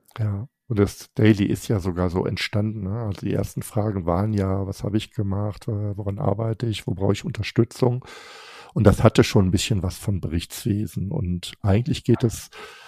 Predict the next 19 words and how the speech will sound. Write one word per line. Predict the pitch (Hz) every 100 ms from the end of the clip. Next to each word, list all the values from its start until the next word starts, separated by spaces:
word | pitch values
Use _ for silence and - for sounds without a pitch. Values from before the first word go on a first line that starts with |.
| - - - -
eigentlich | 117 110 -
geht | 113 107
es | 104
ja | -
auch | 104
bei | - 101
jeder | 85 113 123
agilen | - - 113 110
Arbeit | - 101 110 -
daran, | 110 110 117
"Okay, | 123 - 131 107
das | 107 -
ist | 107
unsere | - 107 117 107
Idee, | 110 85 107 117
wo | 95 95
wir | 95
hinwollen." | 98 131 104 101 98 107 131 139 - - - _ -
Ähm | 107 104 98 98 98 98